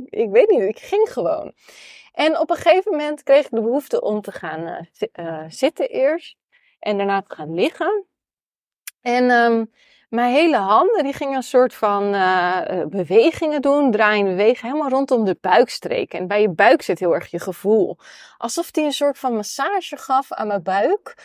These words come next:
Waarbij, ehm, eh, ja, een soort van de blokkades of zo werden ge-, ge-, geheeld of zo. Ja, het wordt nu wel weer een beetje spiritueel, maar goed. Ehm, nou, en het was echt zo mooi. En ik zat echt zo van, "Nou, wat, wat een mooie ervaring." En, ehm,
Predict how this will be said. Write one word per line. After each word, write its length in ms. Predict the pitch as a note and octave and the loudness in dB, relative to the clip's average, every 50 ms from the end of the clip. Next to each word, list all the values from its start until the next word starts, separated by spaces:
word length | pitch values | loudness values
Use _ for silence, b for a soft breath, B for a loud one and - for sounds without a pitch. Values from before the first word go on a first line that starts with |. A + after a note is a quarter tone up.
| B B B B B B | B B B B B B
Waarbij, 800 | - - F#3 A3+ A#3 A#3+ A3+ G3+ A#3 A#3 A#3 A#3 A3+ A#3 A3+ A3+ | -6 2 4 6 6 6 6 6 4 6 6 6 6 6 6 6
ehm, 540 | A3 G#3+ G#3+ G#3+ G#3+ G#3 G#3 G#3 G3+ G3+ G3+ G#3 _ _ _ | 6 4 4 2 0 0 -2 -2 -4 -6 -8 -10 _ _ _
eh, 800 | _ G3+ G3 F#3+ F#3 F#3 F#3 F3+ F3+ F#3 F#3+ F3+ F#3 F#3 F3+ G3 | _ -4 -2 0 0 0 0 0 0 0 -2 -2 -2 -2 -2 0
ja, 240 | G3+ D#4 B4 A#4+ F4 A#3+ | 0 0 2 2 0 -2
een 60 | A3 | -2
soort 240 | - - A#3 A3+ - | -4 -4 -6 -4 -4
van 220 | - G#3+ G#3 G3+ | -2 -2 -2 -2
de 120 | F#3 G3+ | -2 -2
blokkades 680 | E3 G#3 G#3 G3 _ - A3+ A#3+ D#4 E4+ E4 E4+ - - | -2 -2 -4 -4 _ -4 -2 -2 0 0 0 -2 -4 -6
of 80 | C#4 B3+ | -8 -8
zo 320 | - - B3+ A#3+ A#3 A#3 | -6 -2 0 0 2 2
werden 380 | A3+ A3+ A3+ G#3+ A3 G#3+ G#3+ G#3+ | 2 0 0 0 0 -2 -2 -4
ge-, 440 | - - G#3 G#3 G#3 G#3 G3+ G3 F#3+ | -6 -4 -2 0 0 0 0 -2 -6
ge-, 200 | - - A3 A3 | -8 -10 -12 -8
geheeld 540 | - - F#3+ F#3+ G3+ F#3+ A3 D4 E4+ D4 - | -4 -2 0 2 4 6 6 6 4 2 0
of 120 | F#3+ F#3 | -2 -4
zo. 300 | - - F3+ F3+ A3 B3 | -4 -2 0 2 4 4
Ja, 60 | B3 | 4
het 120 | G3+ F3+ - | 2 -2 -4
wordt 140 | D#3+ E3 | -8 -8
nu 120 | E3+ F3 E3+ | -8 -6 -6
wel 100 | F3+ F3 | -4 -4
weer 120 | E3+ E3+ | -4 -4
een 80 | D#3+ E3+ | -4 -4
beetje 140 | E3+ E3 E3+ | -4 -4 -6
spiritueel, 540 | - - E3+ D#3 D#3+ D#3+ D#3+ - - G3+ | -8 -12 -12 -12 -12 -12 -12 -10 -10 -10
maar 120 | C4 B3 G#3 | -10 -10 -8
goed. 220 | - G#3+ D4+ B B B B B B B B B B B B | -6 -6 -6 B B B B B B B B B B B B
Ehm, 540 | - - B3+ B3+ B3+ C4 B3+ B3+ B3 B3 A#3+ | -4 0 2 4 6 6 6 6 4 2 -2
nou, 280 | A#3 A3+ - - F3+ - | -4 -6 -6 -6 -6 -2
en 100 | - A#3+ | -2 -2
het 120 | C4+ C#4 D4+ | -2 -2 -2
was 120 | E4 E4 | -4 -4
echt 240 | - - E4 - - | -4 -6 -8 -8 -4
zo 280 | - E4+ D#4+ E4 D4+ | 2 4 6 6 6
mooi. 340 | B3 A3 G#3+ G#3+ G#3+ G#3 G#3 | 4 4 4 4 4 4 4
En 120 | - - E3+ | 2 0 -4
ik 120 | E3+ - | -6 -8
zat 160 | - E3+ D3+ | -8 -6 -6
echt 200 | - E3 - - | -6 -6 -8 -6
zo 100 | - F3+ | -6 -6
van, 180 | D#3 - E3+ E3+ | -6 -4 -4 -2
"Nou, 280 | E3+ D#3 D#3 D#3+ F3 | 0 2 2 2 2
wat, 160 | E3+ F#3+ F#3 - | 0 -2 -4 -4
wat 200 | - G3 G3 G3 | -4 -4 -2 0
een 140 | G3+ G3+ | 0 0
mooie 200 | G#3 G3+ G3 F#3 | 2 2 2 2
ervaring." 800 | - - - - - D4+ D4 C#4+ C#4 C#4+ C4+ C4 C4 C4 C4 C4+ - | 0 -2 -2 0 2 4 4 4 4 4 4 2 2 2 0 -2 -4
En, 300 | - - G3 F#3+ F#3+ F#3+ | -2 -2 0 0 2 2
ehm, 420 | F#3+ F#3 F3+ F#3 F3 F3+ F3 F3+ | 2 2 0 0 0 0 0 -2